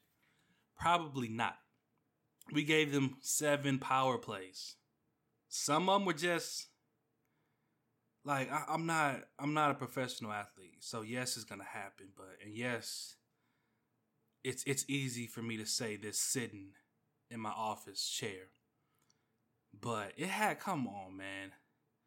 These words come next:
Like, like, let's just relax on the penalty, just on, like, on the dumb stuff, man. Please,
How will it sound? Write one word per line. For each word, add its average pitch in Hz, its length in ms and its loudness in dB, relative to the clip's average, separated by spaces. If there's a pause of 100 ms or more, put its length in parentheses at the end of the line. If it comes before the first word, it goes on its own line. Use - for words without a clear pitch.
(640)
Like, 139 260 -4 (160)
like, 165 220 -4
let's 311 260 2
just 214 300 4
relax 127 920 2
on 127 140 0
the 117 60 0
penalty, 120 400 -4
just 226 220 2
on, 226 200 4
like, 247 180 2
on 233 100 4
the 170 100 6
dumb 123 280 2
stuff, 131 400 -2
man. 135 420 -2
Please, 170 520 -2